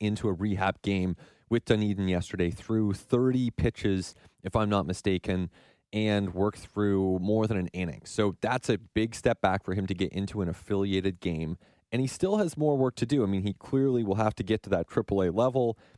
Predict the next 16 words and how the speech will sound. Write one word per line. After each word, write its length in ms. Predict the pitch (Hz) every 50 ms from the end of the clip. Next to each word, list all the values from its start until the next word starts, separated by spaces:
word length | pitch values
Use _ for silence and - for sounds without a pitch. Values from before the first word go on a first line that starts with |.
| _ _ -
and 140 | 101 95 85
work 240 | 92 85 - -
there. 360 | - 147 160 156 147 143 139 - - - - _ _ _
But 200 | - 156 151 - -
to 120 | - -
answer 220 | - 196 220 - 196
the 80 | 160
question, 340 | - - 160 165 - - 131
yeah, 140 | 135 143 - -
I 100 | 139 127
do 240 | 117 - 156 180
think 300 | 175 - 180 160 156 -
that 140 | - 123 120
he 120 | - 120 110
will 260 | 98 107 120 120 113
be 380 | - - 117 120 117 107 95